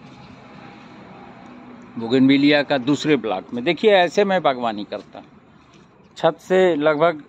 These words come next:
एक फुट ऊपर ब्लॉक्स बनवा दिया हूँ। देखिए, ये है मेरी बागवानी करने का तरीका। देखिए, देखिए,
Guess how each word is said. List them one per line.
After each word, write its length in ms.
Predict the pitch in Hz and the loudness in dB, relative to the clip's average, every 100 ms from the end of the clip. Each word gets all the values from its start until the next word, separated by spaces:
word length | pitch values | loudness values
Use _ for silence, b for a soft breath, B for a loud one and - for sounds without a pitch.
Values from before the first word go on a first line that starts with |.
| _ _ _ _ - _ _ _ - _ | _ _ _ _ -20 _ _ _ -20 _
एक 220 | 160 185 - | -2 -2 -2
फुट 240 | 180 151 | -6 -4
ऊपर 380 | 160 143 160 185 - - | -4 0 0 0 -4 -14
ब्लॉक्स 380 | 117 147 160 - | 0 2 2 -2
बनवा 300 | 131 117 107 98 | -6 -4 -4 -6
दिया 240 | 107 107 | -8 -10
हूँ। 180 | 101 185 - - - - - - | -10 -16 -20 -20 -20 -20 -20 -6
देखिए, 460 | 117 - - 92 - - - - - 120 | -6 -6 -12 -14 -16 -20 -20 -20 -20 -2
ये 220 | 156 175 | 0 2
है 120 | 131 | 0
मेरी 360 | 110 95 95 98 - - - - - - - - - - - | -6 -10 -12 -12 -16 -18 -18 -18 -20 -20 -20 -20 -20 -20 -6
बागवानी 440 | 117 117 131 135 131 | -4 0 0 0 -2
करने 280 | 110 107 | -4 -6
का 80 | 101 - | -10 -12
तरीका। 460 | 101 92 - - - - - - - - - - - - - - - - - - - - | -12 -12 -16 -20 -20 -20 -20 -20 -20 -20 -20 -20 -20 -20 -20 -20 -20 -20 -20 -20 -20 -20
देखिए, 420 | 104 107 - 92 - - - - - - - - - - - - 214 - - 214 - 214 - - - - 151 - - - 147 - - - - - - 214 160 165 - - 135 - - - - - - - - - | -14 -14 -14 -20 -20 -20 -20 -20 -20 -20 -20 -20 -20 -20 -20 -20 -20 -20 -20 -20 -20 -20 -20 -20 -20 -20 -20 -20 -20 -20 -20 -20 -20 -20 -20 -20 -20 -20 -20 -20 -20 -20 -20 -20 -20 -20 -20 -20 -20 -20 -20 -4
देखिए, 320 | 127 135 180 | -4 0 0